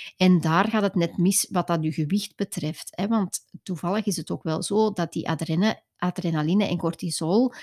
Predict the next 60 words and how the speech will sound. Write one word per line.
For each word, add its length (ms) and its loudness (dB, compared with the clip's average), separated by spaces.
dat 160 -2
die 200 -2
ook 180 4
gaan 200 2
zorgen 340 -2
voor 140 -2
een 160 0
verhoogde, 680 0
eh, 240 -2
vetopslag. 720 -6
Nu, 140 10
omdat 360 4
dit 180 -2
zo 360 4
een, 280 2
ehm, 600 2
een 240 0
hot 400 -2
thema 380 2
is, 280 0
hè, 120 0
een 120 0
thema 280 2
dat 160 -2
bij 140 -2
iedereen 500 2
wel 160 0
wat 180 -2
speelt 420 -2
en 120 0
omdat 220 0
er 80 -4
ook 80 -6
wel 140 0
heel 300 0
veel 140 0
over 260 0
te 100 -12
zeggen 400 0
is, 280 2
ga 220 -2
ik 100 -2
daar 160 0
verder 440 -2
op 220 -4
ingaan 460 2
in 180 2
een, 180 2
eh, 360 2
in 140 0
een 120 2
aparte 340 -2
aflevering, 640 -4
hè. 80 0
Dus 140 -2
ik 60 -8
ga 100 0
daar 160 0
zeker, 500 -2
eh, 340 -4